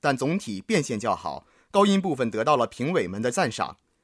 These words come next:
九号男生组合两人配合默契又各具特色，用不一样的风格演唱了《突然好想你》，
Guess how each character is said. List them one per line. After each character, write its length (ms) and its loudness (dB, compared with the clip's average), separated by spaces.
九 160 2
号 180 4
男 140 2
生 160 2
组 160 -4
合 240 -2
两 220 0
人 120 -2
配 180 -4
合 100 -2
默 220 4
契 260 -6
又 160 0
各 160 0
具 160 -6
特 220 -2
色， 280 -2
用 160 4
不 120 0
一 120 0
样 160 2
的 80 0
风 200 -2
格 220 -2
演 180 -2
唱 240 -2
了 160 -2
《突 140 -2
然 160 4
好 160 0
想 260 -2
你》， 140 -2